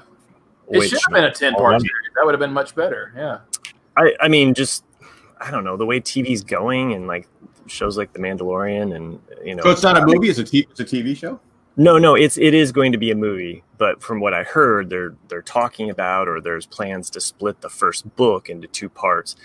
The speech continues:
Speaker 2: And who knows, maybe they'll, they'll, they'll bring in some of the Children of Dune into the second part, which would be cool. That's what I've always wanted. I've always wanted, you know, like, let's get to some of the other books. Um, the Sci-Fi Channel had done a version of Children of Dune,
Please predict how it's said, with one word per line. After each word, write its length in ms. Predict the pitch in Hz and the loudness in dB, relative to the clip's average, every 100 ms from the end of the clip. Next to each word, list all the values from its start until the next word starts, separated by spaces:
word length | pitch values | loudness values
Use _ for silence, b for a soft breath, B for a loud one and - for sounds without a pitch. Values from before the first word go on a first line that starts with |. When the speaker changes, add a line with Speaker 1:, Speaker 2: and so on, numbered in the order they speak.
| B - | B -2
Speaker 2:
And 100 | 175 | 4
who 100 | 233 | 6
knows, 280 | 151 120 107 | 8 6 6
maybe 280 | 117 117 117 | 2 2 2
they'll, 320 | 101 95 90 | 2 2 0
they'll, 240 | 98 104 92 - | -2 -6 -6 -16
they'll 140 | 95 101 | -10 -10
bring 300 | 95 101 98 | -4 -4 -4
in 140 | 95 | -8
some 220 | 87 101 92 | -8 -6 -6
of 120 | 82 | -6
the 80 | 85 | -10
Children 420 | - 104 95 92 | -6 -6 -6 -8
of 140 | 85 | -10
Dune 560 | - 90 87 87 85 87 | -10 -8 -6 -6 -8 -12
into 760 | 90 90 - - 90 85 82 82 _ _ _ _ - | -12 -12 -10 -8 -6 -6 -8 -12 _ _ _ _ -12
the 80 | |
second 420 | 98 - 87 73 - | -6 -4 -4 -6 -2
part, 240 | 90 87 | 2 4
which 220 | 139 165 | 4 4
would 140 | 220 170 | 4 4
be 100 | 170 | 2
cool. 380 | - 262 135 | 2 4 4
That's 220 | 117 123 - | 4 0 0
what 100 | 120 | 0
I've 100 | 110 | 2
always 240 | 117 107 | 0 -2
wanted. 480 | 98 98 123 113 90 | -4 -4 -2 -2 -4
I've 120 | 87 95 | -8 -6
always 220 | 98 95 | -8 -8
wanted, 280 | 98 90 87 b b b b - | -10 -12 -16 b b b b -4
you 120 | 110 | -2
know, 280 | 101 85 82 - | 0 -2 -4 -6
like, 240 | 90 92 95 | -6 -4 -2
let's 240 | 98 - | -4 -4
get 160 | - - | -6 -6
to 80 | 92 | -6
some 180 | 95 | -6
of 120 | 90 85 | -8 -6
the 100 | 90 | -4
other 200 | 95 98 | -2 -4
books. 420 | - 87 - - b b b _ | -4 -6 -4 -8 b b b _
Um, 460 | - 87 85 82 - | 0 2 2 -2 -6
the 80 | 101 | -4
Sci-Fi 540 | - 123 131 98 92 | 0 2 2 0 0
Channel 460 | 87 98 98 90 87 | -2 -6 -4 -4 -4
had 200 | 90 90 | -8 -6
done 160 | 92 | -6
a 60 | 87 | -6
version 400 | 85 87 87 87 | -6 -6 -8 -12
of 80 | 85 | -12
Children 380 | - 95 87 85 | -8 -6 -6 -10
of 140 | 80 | -12
Dune, 420 | - 87 85 82 | -12 -10 -8 -10